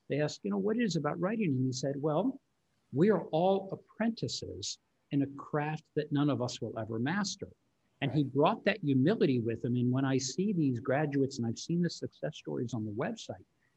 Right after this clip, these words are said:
that seemed to me they were learning to be craftsmen in a world where formerly,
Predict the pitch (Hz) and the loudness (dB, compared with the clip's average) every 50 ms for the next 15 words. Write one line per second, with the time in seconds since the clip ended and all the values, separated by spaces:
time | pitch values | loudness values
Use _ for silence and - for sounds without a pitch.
0 | _ _ _ - 202 269 - - - - 254 254 247 - - 185 156 165 185 185 | _ _ _ -6 -6 -6 -6 -6 -4 0 2 2 2 2 2 0 2 2 2 2
1 | 160 131 123 139 131 131 131 123 123 120 139 160 185 196 202 196 185 - - 156 | 2 2 2 2 2 2 2 0 2 2 2 2 2 2 2 2 2 0 -2 -4
2 | 135 139 143 139 - - - - - 190 226 220 - - - - 110 104 101 90 | -4 -4 -4 -6 -6 -10 -16 -12 -8 -6 -6 -6 -8 -10 -8 -6 -4 -4 -6 -8
3 | 90 - _ _ _ _ _ _ _ _ - 160 156 151 139 147 165 175 185 180 | -12 -16 _ _ _ _ _ _ _ _ 2 2 4 4 4 4 4 4 4 4
4 | 165 135 143 139 143 - - 214 262 294 277 233 190 170 160 160 160 151 - | 4 2 0 0 0 -2 -2 0 2 4 4 4 6 6 6 6 4 2 -2